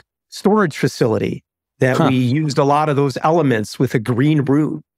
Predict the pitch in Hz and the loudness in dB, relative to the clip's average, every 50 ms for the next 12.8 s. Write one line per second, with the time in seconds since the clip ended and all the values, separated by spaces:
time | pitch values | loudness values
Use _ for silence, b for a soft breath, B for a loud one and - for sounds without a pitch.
0 | _ _ _ _ _ _ 135 135 135 127 127 147 170 180 170 151 - - - 151 | _ _ _ _ _ _ 2 2 4 4 4 4 4 2 2 0 0 0 0 0
1 | 139 127 - - - 147 147 147 143 131 123 120 - 120 107 120 113 - - 135 | 0 -2 -4 -4 -2 0 2 2 2 2 0 0 0 -2 -2 -2 -2 -2 -2 -2
2 | 127 123 - 131 123 123 120 120 120 123 - 131 123 123 123 120 113 - - b | -2 0 0 0 2 2 0 0 -2 -2 0 0 2 2 0 0 -2 -6 -10 b
3 | b b _ - 123 127 127 143 151 - - - 151 131 123 120 131 135 156 147 | b b _ 0 2 2 4 2 0 -2 -2 0 0 0 2 0 0 0 0 -2
4 | - - 127 110 110 104 98 - - 101 90 - - - 135 113 - 127 123 123 | -2 -2 -2 0 0 0 -2 -2 -4 -6 -8 -6 -4 -2 -2 0 0 -2 0 0
5 | - 143 139 131 - - 156 135 113 113 113 107 131 139 156 - - 117 101 107 | 0 0 0 -2 -2 -2 0 0 0 -2 0 0 0 0 0 0 -2 -4 -4 -2
6 | - 160 - 113 117 - 135 139 139 139 143 127 120 127 123 110 107 107 107 151 | -2 0 0 0 0 0 0 0 0 0 0 0 0 0 -2 -2 -4 -2 0 0
7 | 156 151 - 131 98 98 - - _ _ _ _ _ _ - - 120 - - 147 | 0 0 0 -2 -2 -2 -6 -10 _ _ _ _ _ _ -4 -4 -4 -2 0 0
8 | 123 117 - - - - 131 120 120 107 - - - - _ _ _ _ _ - | 0 0 -2 -6 -4 -2 0 0 0 0 -2 -6 -8 -12 _ _ _ _ _ -2
9 | - 175 170 - - 190 - - - 170 214 247 254 240 - 139 135 143 139 135 | 0 2 2 2 2 -2 -2 0 0 2 2 2 2 0 0 0 0 2 2 2
10 | 127 123 - - 143 135 131 123 120 120 107 - - - - 123 120 131 127 120 | 2 0 0 -2 0 0 2 2 0 0 -2 -4 -6 -4 -2 0 0 0 0 -2
11 | 120 107 - - - - 123 120 117 113 110 113 - - _ _ _ 135 135 123 | -2 -4 -4 -4 -2 0 2 2 2 0 -2 -4 -8 -18 _ _ _ 0 0 2
12 | 120 151 160 - - 175 175 175 175 - 165 147 139 135 - | 2 0 -2 0 0 -2 -2 -2 -2 0 0 0 0 0 -4